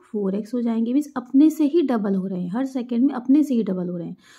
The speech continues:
तो फर्स्ट सेकंड में एक्स हो गए, सेकंड, सेकंड, अ, सेकंड में क्या हो जाएंगे, नेक्स्ट सेकंड में क्या हो जाएंगे, टू एक्स हो जाएंगे। थर्ड सेकंड में फ़ोर एक्स हो गए,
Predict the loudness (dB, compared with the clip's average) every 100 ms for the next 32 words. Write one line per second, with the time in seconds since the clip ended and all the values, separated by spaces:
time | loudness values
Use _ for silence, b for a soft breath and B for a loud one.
0 | b -8 -6 -2 -2 -2 -2 2 2 0
1 | -4 -4 -4 -6 -4 0 0 -2 -6 -4
2 | -4 -2 2 2 2 -2 -6 -4 -2 0
3 | 2 0 -2 -4 -2 0 0 -2 -8 _
4 | _ _ _ _ _ _ 0 2 2 0
5 | 0 2 2 -2 -4 0 0 0 0 -2
6 | -2 -6 -6 -8 -10 -12 b b b _
7 | 2 2 -2 0 2 2 2 0 -2 -4
8 | -6 -8 -6 -8